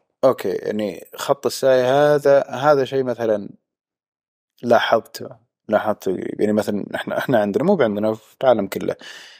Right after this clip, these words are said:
يقول لك: "خلاص، تخرج من الجامعة لازم تعرف إيش تبي تسوي أنت.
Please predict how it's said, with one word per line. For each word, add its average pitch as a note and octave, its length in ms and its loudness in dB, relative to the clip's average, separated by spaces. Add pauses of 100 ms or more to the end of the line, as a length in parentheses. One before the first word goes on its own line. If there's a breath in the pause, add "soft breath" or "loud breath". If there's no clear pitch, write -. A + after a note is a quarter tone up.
(180 loud breath)
يقول B2 120 -6
لك: A2+ 80 -8
"خلاص، - 400 0
تخرج A#2 300 0
من G2+ 60 -6
الجامعة A2 340 2
لازم G2+ 180 2
تعرف G2+ 220 -2
إيش - 80 -14
تبي E2 140 -14
تسوي - 180 -14 (140)
أنت. - 100 -20